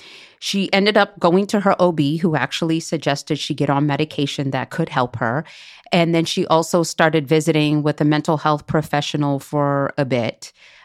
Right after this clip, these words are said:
just to kind of get over the hump.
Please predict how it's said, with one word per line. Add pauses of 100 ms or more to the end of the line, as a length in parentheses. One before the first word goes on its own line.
just
to
kind
of
get
over
the
hump.